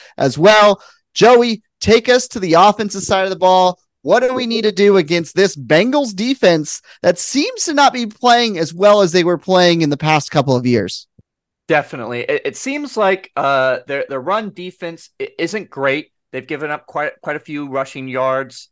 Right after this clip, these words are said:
Speaker 2: They are nineteenth right now in points allowed per game, with averaging twenty-two points to the other team.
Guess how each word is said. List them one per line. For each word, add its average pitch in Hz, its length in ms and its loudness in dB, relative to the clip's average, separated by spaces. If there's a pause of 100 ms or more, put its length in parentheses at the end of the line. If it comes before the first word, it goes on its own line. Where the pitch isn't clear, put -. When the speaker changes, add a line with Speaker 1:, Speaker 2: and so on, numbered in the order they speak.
Speaker 2:
They 127 360 -10 (220)
are 127 380 -2
nineteenth 175 640 -10
right 151 220 -10
now 143 220 -8
in 131 80 -14
points 160 380 -14
allowed 131 380 -6
per 139 140 -10
game, 131 500 -10
with 120 240 -12
averaging 131 580 -8
twenty-two 151 420 -12
points 139 460 -10
to 139 100 -10
the 123 100 -4
other 120 180 -4
team. 180 520 -8